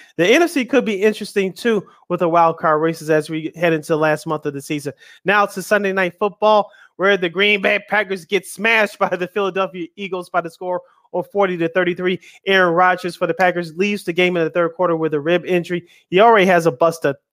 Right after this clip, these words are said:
busted thumb. I'll ask you about Aaron Rodgers in just a moment, Lakina. But first, these statistics. Jalen Hurts for the Eagles, sixteen of twenty-eight, a hundred fifty-three yards and two touchdowns.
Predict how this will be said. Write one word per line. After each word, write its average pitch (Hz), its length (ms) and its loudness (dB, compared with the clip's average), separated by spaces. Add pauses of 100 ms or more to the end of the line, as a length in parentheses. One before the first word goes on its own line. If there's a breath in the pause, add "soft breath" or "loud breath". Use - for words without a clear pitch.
(120)
busted 170 400 0 (160)
thumb. 240 400 2 (300 loud breath)
I'll 180 300 4
ask 175 160 -4
you 170 60 -4
about 165 260 0
Aaron 165 360 -2
Rodgers 160 420 -4
in 151 80 -16
just 151 240 -14
a 156 40 -14
moment, 175 320 -8
Lakina. 175 340 -6
But 156 160 -8
first, 175 280 -2 (360 loud breath)
these 185 220 2
statistics. 240 640 -2
Jalen 208 320 2
Hurts 208 220 0
for 208 180 -2
the 185 180 0
Eagles, 196 340 0
sixteen 240 360 -4
of 165 120 -2
twenty-eight, 160 400 -4 (220 loud breath)
a 160 60 0
hundred 190 240 0
fifty-three 165 400 -2
yards 160 420 4
and 156 140 -6
two 147 160 -10
touchdowns. 214 720 2